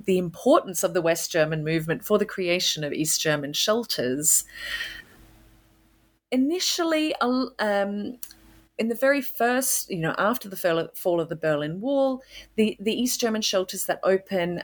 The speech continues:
um, initially work together. And they do so because they want to focus on the questions and issues facing East German women.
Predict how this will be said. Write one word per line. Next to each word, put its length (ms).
um, 760
initially 400
work 400
together. 640
And 120
they 140
do 300
so 360
because 840
they 400
want 260
to 100
focus 760
on 600
the 80
questions 1160
and 200
issues 460
facing 680
East 400
German 380
women. 380